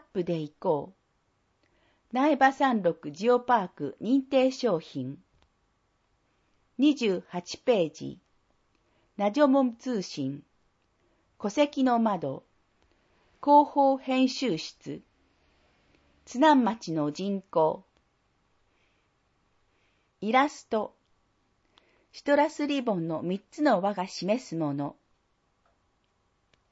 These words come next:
イラストの説明。几帳結びで作られたシトラスリボンの三つの輪に、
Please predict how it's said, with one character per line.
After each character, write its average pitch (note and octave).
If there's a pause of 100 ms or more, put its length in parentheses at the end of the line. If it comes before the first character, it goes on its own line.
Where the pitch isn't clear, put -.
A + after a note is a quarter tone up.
(1160)
イ A3
ラ C#4+
ス -
ト C4+
の B3+
説 G#3+
明。 F#3 (1160)
几 -
帳 C#4+
結 C#4
び G3
で E3+
作 -
ら A3
れ E3
た D3 (560)
シ -
ト C4+
ラ C#4+
ス C#4+
リ C4+
ボ A3+
ン E3
の E3
三 F3+ (100)
つ D#4
の G#3+
輪 D#3
に、 C3+